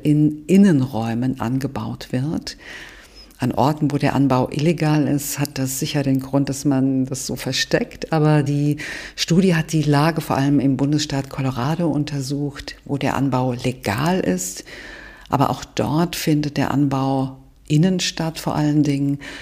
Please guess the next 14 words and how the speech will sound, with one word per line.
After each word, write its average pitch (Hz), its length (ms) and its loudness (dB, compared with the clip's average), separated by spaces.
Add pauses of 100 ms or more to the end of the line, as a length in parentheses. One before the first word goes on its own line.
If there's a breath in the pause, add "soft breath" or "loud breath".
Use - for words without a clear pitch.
(300 loud breath)
weil 135 240 0
man 139 300 2
da 139 120 2
natürlich 131 380 -2
die 143 100 -4
komplette 131 460 -4
Kontrolle 143 640 -2
hat 165 160 -6
über 143 160 -2
die 143 120 -6
Bedingungen 156 840 0
für 151 120 -8
die 147 120 -2
Pflanzen, 143 920 -2